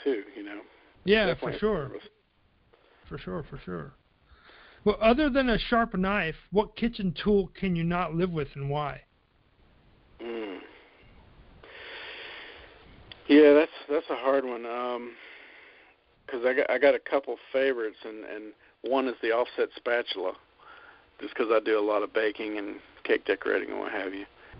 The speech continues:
Speaker 1: But, um,
Speaker 2: You can have more than
Speaker 1: <laughs>
Speaker 2: one.
Speaker 1: the other one, the other one's like a bowl scraper,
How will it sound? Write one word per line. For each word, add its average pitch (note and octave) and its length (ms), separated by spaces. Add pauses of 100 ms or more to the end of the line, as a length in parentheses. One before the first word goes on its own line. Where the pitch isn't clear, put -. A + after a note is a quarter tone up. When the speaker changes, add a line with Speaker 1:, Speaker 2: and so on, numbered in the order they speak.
(480)
Speaker 1:
But, A2+ 200
um, G#2+ 460 (260)
Speaker 2:
You A3 120
can E4 100
have C4 100
more F3 220
than D3 100
Speaker 1:
<laughs> - 0
Speaker 2:
one. C#3+ 260
Speaker 1:
the B2 80
other C3 120
one, - 240 (440)
the B2+ 140
other C3+ 120
one's A#2 180
like A2 180
a G2+ 60
bowl A2+ 360
scraper, F#2 440